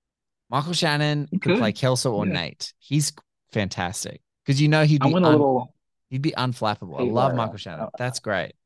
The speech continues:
Speaker 2: I,
Speaker 1: Love that.
Speaker 2: I went a little haywire on Nate. Um, I went with Taylor Kitsch.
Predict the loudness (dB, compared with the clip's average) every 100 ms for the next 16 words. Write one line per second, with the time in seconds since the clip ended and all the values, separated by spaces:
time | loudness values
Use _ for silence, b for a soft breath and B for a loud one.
0 | -14 -4 -2 -2 -2 -4 -2 -2 -2 -2
1 | 0 0 0 0 -2 -6 -8 -8 -12 _
2 | _ _ -6 -4 -4 -8 -14 _ 0 2
3 | 2 0 4 4 2 2 -2